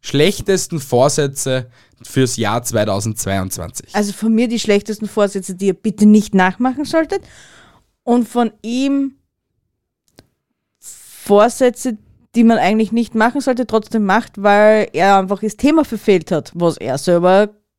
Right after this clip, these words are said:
Speaker 2: gehirngrützt hat.
Speaker 1: Ja, ist halt so.
Speaker 2: <laughs>
Speaker 1: Ich habe halt einmal das Thema verfehlt. Ist halt ein Fetzen. Entschuldigung.
Speaker 2: <laughs> Minus setzen.
Speaker 1: Danke. Na gut, liebe Leute, lasst uns bitte eine Bewertung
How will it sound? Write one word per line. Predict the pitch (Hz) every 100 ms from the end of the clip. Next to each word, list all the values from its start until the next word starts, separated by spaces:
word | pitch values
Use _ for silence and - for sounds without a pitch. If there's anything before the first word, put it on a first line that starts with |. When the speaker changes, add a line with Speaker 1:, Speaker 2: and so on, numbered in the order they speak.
| _ _ -
Speaker 2:
gehirngrützt | 247 262 330 269 214 226 - -
hat. | 190 151 _ _ _ _ _ _ _ _ _
Speaker 1:
Ja, | 110 143 -
ist | - -
halt | 156 120
so. | 269
Speaker 2:
<laughs> | - - - 453 - - _ - _ -
Speaker 1:
Ich | 123 135
habe | 127 131
halt | 139 143
einmal | 143 143
das | 151 -
Thema | 165 160 165
verfehlt. | 180 220 214 196 - _ _
Ist | 127 117
halt | 151
ein | 156
Fetzen. | 156 202 196 - 139 - _
Entschuldigung. | - 202 196 156 127 120 - _
Speaker 2:
<laughs> | 262 - 180
Minus | 208 233 220 190 - -
setzen. | 269 254 - 220 -
Speaker 1:
Danke. | - 143 143 123 107 320 - _ _ _ _
Na | 180
gut, | 214
liebe | 226 208
Leute, | 208 202 208 202 202 - - - _
lasst | 123 151 208 214
uns | 202
bitte | - 190 196
eine | 180 175
Bewertung | 165 160 165 165 165 160